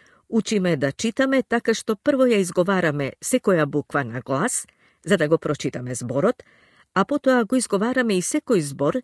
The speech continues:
за да прочитаме одредена реченица. Токму тој момент на изговарање на глас или во себе,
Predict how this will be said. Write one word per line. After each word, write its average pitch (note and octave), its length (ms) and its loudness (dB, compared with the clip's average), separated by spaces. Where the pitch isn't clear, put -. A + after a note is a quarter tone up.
за B3 140 6
да C4 100 2
прочитаме A#3+ 600 -2
одредена F3 560 0
реченица. E3+ 600 -2
Токму G3+ 340 2
тој D4+ 160 4
момент G3 400 0
на D3+ 80 -4
изговарање D#3+ 680 2
на C#3 180 -6
глас E3 380 2
или B2+ 240 -8
во C#3 160 -2
себе, B3 360 0